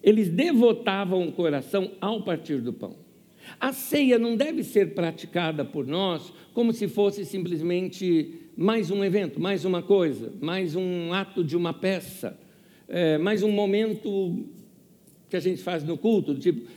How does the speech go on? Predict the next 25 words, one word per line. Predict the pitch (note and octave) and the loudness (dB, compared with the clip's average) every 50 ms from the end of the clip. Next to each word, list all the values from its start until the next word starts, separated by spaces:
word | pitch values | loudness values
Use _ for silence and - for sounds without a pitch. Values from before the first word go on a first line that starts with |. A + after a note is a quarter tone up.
| - - | -4 0
"Vamos | - C#4+ D#4 B3+ - | 0 2 2 0 -2
ficar | B3 A3 - A3+ A3+ | -2 0 2 2 2
em | G#3+ F#3+ | 2 0
pé, | G3 G#3 E3 | 0 -2 0
vamos | F3 B3+ C4+ C4 A3+ | 0 -2 -2 -2 -4
ficar | - - A#3 A3 | -6 -4 -4 -4
em | A3 A3 | -2 -2
pé, | A3+ A3 - - | -2 -4 -4 -2
vamos | - C4+ D4 B3 F3+ | -2 -2 -2 0 -2
aplaudir, | A#3 A3 A3+ A3 F#3+ F#3+ F3+ | -2 0 0 0 2 2 2
vamos | D#3+ - - - - D#3+ | 2 0 -2 -2 -2 -2
aplaudir, | F#3+ A3+ G#3+ A3 G#3+ F3+ G#3 G#3+ F3+ - - - - | -2 0 0 0 0 2 4 2 2 2 -2 -10 -4
vamos | - B3+ D#4 C#4 - | 0 2 2 2 2
tomar | C4+ B3+ B3 A#3 | 0 0 2 0
a | G#3+ G#3 | 0 0
ceia, | - G#3 F#3+ F3+ | 2 2 2 2
tá | - C4+ | 2 0
bom, | A#3+ C4 G#3 E3 - - - - - | 0 0 -2 -4 -6 -12 -18 -14 -8
toma | - A#3 A3 G#3 | -6 -4 -2 -2
a | A3 | -2
ceia." | - - G#3+ F#3+ - - | 0 2 2 2 2 0
Não | B3+ B3+ D4 C#4 B3 | 0 0 0 2 2
é | A#3 B3+ | 0 0
assim, | A#3 A3+ A#3 - G#3 F3+ D3 | -2 -4 -8 -8 -6 -6 -6
gente. | A#2 A2+ A#2+ - - - - - | -6 -6 -8 -10 -12 -18 -20 -20